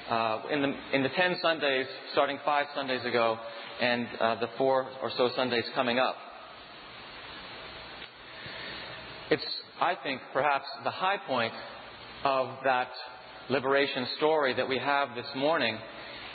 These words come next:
in the recitation of the passage through the Red Sea. In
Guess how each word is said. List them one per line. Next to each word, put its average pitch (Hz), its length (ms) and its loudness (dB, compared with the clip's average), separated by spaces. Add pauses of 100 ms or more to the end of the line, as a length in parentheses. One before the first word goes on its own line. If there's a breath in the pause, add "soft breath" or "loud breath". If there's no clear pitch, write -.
(160)
in 127 360 4
the 117 520 4
recitation 135 840 2
of 123 180 2 (100)
the 117 100 -2
passage 139 480 2 (120)
through 147 100 2
the 127 100 4
Red 135 220 6 (140)
Sea. 139 280 2 (400 loud breath)
In 131 100 4